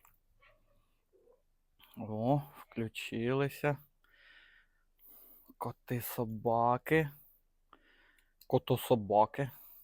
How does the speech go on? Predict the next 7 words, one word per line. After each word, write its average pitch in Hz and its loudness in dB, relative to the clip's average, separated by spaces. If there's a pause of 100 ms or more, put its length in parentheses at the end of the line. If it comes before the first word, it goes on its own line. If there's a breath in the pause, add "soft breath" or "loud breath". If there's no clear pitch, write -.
(1120 loud breath)
Всі - -2
за 127 6
них 127 2
постійно 127 4
переживають, 123 4
думають, 113 -4
що 113 0